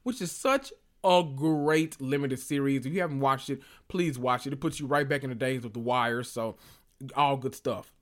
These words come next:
That's where she and her hunters find him, or her Minutemen, I guess you call them. That's where they find him.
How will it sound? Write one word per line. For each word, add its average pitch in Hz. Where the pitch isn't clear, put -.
That's 170
where 165
she 180
and 147
her 165
hunters 139
find 180
him, 120
or 127
her 135
Minutemen, 117
I 113
guess 104
you 101
call 101
them. 101
That's 160
where 147
they 139
find 139
him. 98